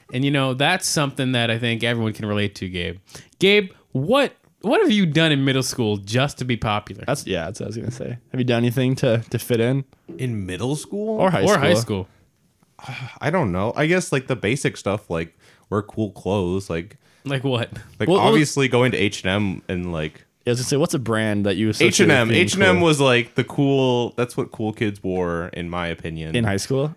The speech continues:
Speaker 3: Yeah. 'Cause I wasn't about, I wasn't, like, into hype beast stuff. 'Cause
Speaker 2: I
Speaker 3: that
Speaker 2: don't
Speaker 3: was
Speaker 2: think
Speaker 3: when,
Speaker 2: they had
Speaker 3: like,
Speaker 2: hype beast stuff.
Speaker 1: Hype B stuff?
Speaker 3: Hype beast stuff, like Supreme.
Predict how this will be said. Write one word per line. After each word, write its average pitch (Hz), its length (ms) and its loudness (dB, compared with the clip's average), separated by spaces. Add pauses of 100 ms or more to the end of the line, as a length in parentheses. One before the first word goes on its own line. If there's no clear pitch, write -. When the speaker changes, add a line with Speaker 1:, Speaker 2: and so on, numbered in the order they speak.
Speaker 3:
Yeah. 85 400 0 (420)
'Cause - 100 -2
I 156 80 6
wasn't 196 300 4
about, 131 300 2
I 139 60 4
wasn't, 165 280 4
like, 127 180 0 (160)
into 113 180 0
hype 101 260 -4
beast 95 200 -6
stuff. - 480 -6 (280)
'Cause - 100 -12
Speaker 2:
I - 40 -6
Speaker 3:
that 131 60 4
Speaker 2:
don't 156 80 6
Speaker 3:
was 165 100 4
Speaker 2:
think 156 80 4
Speaker 3:
when, 135 80 2
Speaker 2:
they 120 60 2
had 104 80 2
Speaker 3:
like, 92 100 2
Speaker 2:
hype 90 160 -4
beast 92 160 -2
stuff. 101 240 -4
Speaker 1:
Hype 147 380 -4
B 131 200 -2
stuff? 175 520 -8 (280)
Speaker 3:
Hype 143 280 -2
beast 120 240 0
stuff, 180 320 0
like 131 100 0
Supreme. 139 760 0